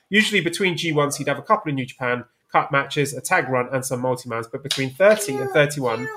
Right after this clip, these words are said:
there were a further five singles matches. There's no time for the shtick to breathe." Do you think there's something to that? We're,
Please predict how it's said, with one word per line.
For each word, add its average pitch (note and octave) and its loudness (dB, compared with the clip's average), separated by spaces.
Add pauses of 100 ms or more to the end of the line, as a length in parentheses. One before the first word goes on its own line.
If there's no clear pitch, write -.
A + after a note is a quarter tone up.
(240)
there C3+ 6
were C3+ 4
a C3 2
further C#3 4
five D3+ 2
singles B2+ -4
matches. G#2+ -14
There's A2+ -12
no C#3 0
time C3+ -4
for B2+ -12
the A2+ -12
shtick - -10
to B2+ -20
breathe." G#2+ -10
Do F3 -8
you G#3+ -4
think D4 0
there's B3+ 4
something G3+ 4
to G3 -2
that? B2 2
We're, C#3+ 2